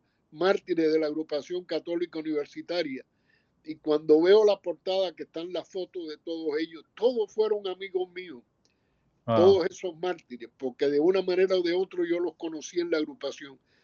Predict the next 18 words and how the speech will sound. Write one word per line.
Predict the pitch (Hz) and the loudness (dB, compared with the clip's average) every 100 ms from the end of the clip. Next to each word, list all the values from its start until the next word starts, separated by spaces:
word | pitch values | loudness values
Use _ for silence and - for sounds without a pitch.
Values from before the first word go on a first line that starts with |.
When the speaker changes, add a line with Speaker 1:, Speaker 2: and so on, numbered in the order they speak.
| _ _ | _ _
Speaker 1:
y | 147 | -4
fueron | 135 175 180 185 170 - _ - | 2 6 6 6 -2 -18 _ 4
hombres | 180 202 185 156 | 4 6 4 2
extraordinarios, | 156 160 156 143 156 185 185 175 147 | -2 -2 -2 -2 -4 -2 -2 -4 -4
lucharon | 135 - 180 180 175 | -8 -2 0 0 -4
muchísimo | 165 156 214 208 - 196 190 _ _ - | -8 -10 -10 -12 -10 -12 -14 _ _ -16
hasta | 127 - 151 | -10 0 0
que | 135 | 2
fueron, | 123 165 170 180 139 _ _ _ _ - | 0 4 4 2 -6 _ _ _ _ -4
eh, | 139 135 - _ _ - | 0 0 -2 _ _ -10
el, | 147 139 131 - | -6 -6 -6 -10
el | 135 127 - | -10 -10 -10
asesinados | 147 160 131 151 160 233 226 170 127 | -4 -2 -2 0 6 8 8 6 0
en | 147 | -10
Cuba | - 180 175 143 | -10 -6 -4 -4
por | - 139 | -6 -8
el | 123 | -8
rey. | 120 113 | -8 -10